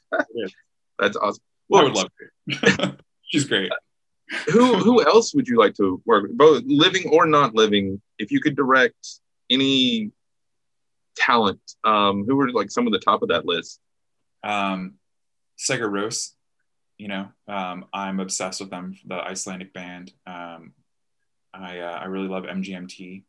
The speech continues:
Speaker 2: Um, Tame Impala, blow my mind apart. Um, you know, I, I like a lot of contemporary music, uh, which is not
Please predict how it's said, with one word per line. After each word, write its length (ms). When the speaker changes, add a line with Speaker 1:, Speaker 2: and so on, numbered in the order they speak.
Speaker 2:
Um, 840
Tame 200
Impala, 640
blow 160
my 140
mind 220
apart. 420
Um, 800
you 140
know, 460
I, 100
I 120
like 160
a 40
lot 120
of 80
contemporary 400
music, 460
uh, 100
which 240
is 140
not 280